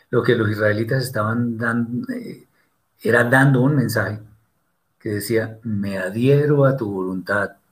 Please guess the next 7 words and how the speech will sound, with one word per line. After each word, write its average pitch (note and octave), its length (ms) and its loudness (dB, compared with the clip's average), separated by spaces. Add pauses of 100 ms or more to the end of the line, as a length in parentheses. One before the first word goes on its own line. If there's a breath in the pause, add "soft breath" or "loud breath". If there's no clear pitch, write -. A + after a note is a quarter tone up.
(640)
Padre. - 400 -2 (1600)
Decido B2+ 720 6
hacer C#3 480 0
tu A3+ 160 4
voluntad". G#2 540 -4 (1700 soft breath)
Ustedes C3+ 380 0
recuerdan A2+ 880 -2